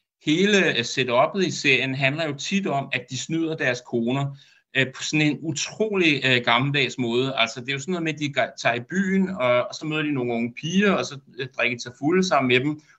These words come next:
og pludselig bliver de opdaget af deres, øh, deres, øh, bidske koner eller hustruer. Og det er fuldstændig som taget ud af sådan en Hudibras tegneserie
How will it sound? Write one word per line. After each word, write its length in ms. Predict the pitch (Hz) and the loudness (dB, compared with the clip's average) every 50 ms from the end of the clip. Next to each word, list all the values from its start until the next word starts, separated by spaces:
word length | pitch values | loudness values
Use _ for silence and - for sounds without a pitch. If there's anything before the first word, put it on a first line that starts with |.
| _ | _
og 100 | - - - | -16 -8 0
pludselig 340 | - 165 180 185 185 185 185 | 4 4 4 6 6 4 6
bliver 180 | 147 151 143 139 | 6 6 6 6
de 100 | 135 131 | 6 4
opdaget 580 | - - 127 - - - 143 135 131 127 127 | 6 4 4 4 2 0 2 2 2 2 2
af 80 | 123 127 | 0 2
deres, 420 | 120 117 113 117 117 - - - - | 4 4 4 4 2 0 -6 -6 -2
øh, 240 | - 123 120 117 113 110 110 _ - - - - - _ _ _ _ - | 0 2 4 4 4 2 -2 _ -18 -20 -20 -20 -20 _ _ _ _ 0
deres, 380 | 123 117 107 107 - - - 143 | 2 4 4 4 2 0 -2 0
øh, 200 | 127 123 120 117 - - | 2 2 2 0 -2 -2
bidske 460 | 147 147 151 - - - 170 - 147 - | -4 -2 -2 -4 -4 -4 -4 -4 -6 -6
koner 540 | - - 127 120 123 131 143 147 151 147 | -4 -2 0 0 0 0 0 0 -2 -2
eller 200 | - 123 117 120 | -2 0 0 2
hustruer. 480 | 120 120 135 143 139 - 147 131 101 101 | 2 2 0 -2 -2 -2 -2 -2 -2 -2
Og 100 | 107 - | -2 -2
det 100 | 123 123 | -2 -2
er 40 | - - | 0 0
fuldstændig 380 | 208 202 190 185 156 127 123 | 0 0 0 0 0 0 0
som 140 | - 135 123 | 0 -2 -2
taget 340 | - - - 131 135 156 165 | -2 2 4 4 6 6 6
ud 140 | 147 135 117 | 4 4 2
af 60 | 123 | 0
sådan 140 | - 143 139 | 2 2 2
en 80 | 127 | 2
Hudibras 540 | 131 147 170 190 196 190 - 135 120 113 - | 2 2 0 0 0 0 2 2 2 2 2
tegneserie 600 | - - 117 107 117 131 127 - 120 95 87 95 | 0 0 2 2 2 0 0 0 -2 -2 -2 -2